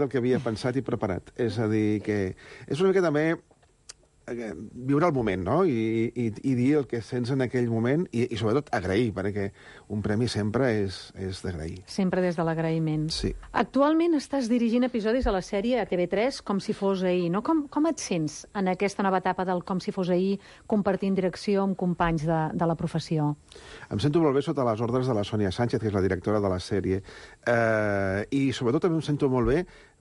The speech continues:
Speaker 1: perquè, eh, fent aquest petit pas al costat, eh,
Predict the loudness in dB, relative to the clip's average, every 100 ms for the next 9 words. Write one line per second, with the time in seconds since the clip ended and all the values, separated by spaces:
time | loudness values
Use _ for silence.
0 | _ _ 0 0 0 2 4 4 4 2
1 | 2 2 2 0 -2 -4 -10 -4 -2 -2
2 | -4 -4 -4 0 0 0 -2 -2 -2 2
3 | 2 2 0 2 2 2